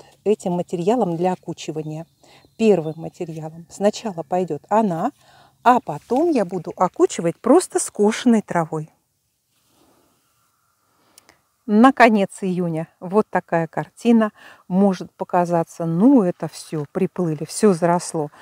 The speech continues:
На самом деле, конечно же, нет. А, кустики растут не очень охотно, потому что такое бывает первый год на земле. Да, такое иногда бывает. Все, что отросло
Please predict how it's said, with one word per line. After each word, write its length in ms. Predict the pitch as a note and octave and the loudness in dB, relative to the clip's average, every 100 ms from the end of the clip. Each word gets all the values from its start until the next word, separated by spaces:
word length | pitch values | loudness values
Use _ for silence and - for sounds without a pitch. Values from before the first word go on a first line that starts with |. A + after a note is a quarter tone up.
| - - | -20 -8
На 160 | F3+ G3 | -2 0
самом 400 | - F3 D3+ D#3 | 2 0 0 -4
деле, 260 | A3+ C4 A#3 | 0 0 0
конечно 580 | - D#3 E3+ F#3 E3+ | -2 -2 -2 -6 -8
же, 200 | D#3+ E3+ | -10 -10
нет. 240 | D#3 D3+ D#3 _ _ - - - - | -10 -10 -12 _ _ -20 -20 -20 -8
А, 200 | E3 D#3+ | -6 -6
кустики 520 | - A3+ - F3+ - E3+ | -2 -2 -2 -8 -8 -2
растут 500 | F3 F#3+ - F#3 E3+ | 2 2 -2 -12 -6
не 140 | F#3 | -2
очень 380 | G3 D#3+ - - D#3+ | 0 -2 -6 -10 -8
охотно, 500 | - - C4 - G#3+ | -6 0 0 -2 -8
потому 540 | - - E3+ E3 E3+ | -8 -6 -4 -2 -4
что 260 | - - F3 | -6 -6 -4
такое 460 | F3+ F3 F3 E3+ | -4 -4 -2 0
бывает 480 | D#3 D#3+ E3+ A#3 A#3 | 0 0 4 4 2
первый 300 | - F3 F#3 | -2 -4 -2
год 200 | F3 E3 - | -2 -2 -4
на 100 | E3 | -6
земле. 340 | F3+ D#3+ D3 | -6 -6 -6
Да, 280 | D3 E3+ A#3 | -2 2 2
такое 340 | - - F3 | 0 -4 -2
иногда 320 | F3+ E3+ F3 | -2 -4 -4
бывает. 360 | E3 D#3+ D3+ D#3 _ _ _ _ _ _ _ _ _ _ - _ _ _ _ _ _ _ | -4 -2 -4 -8 _ _ _ _ _ _ _ _ _ _ -20 _ _ _ _ _ _ _
Все, 320 | - C#4 D4 | -2 4 4
что 240 | - G#3 G3+ | 4 -4 -2
отросло 800 | G3+ - G#3 G#3 - C4+ F4+ | -2 0 -2 -2 -4 2 2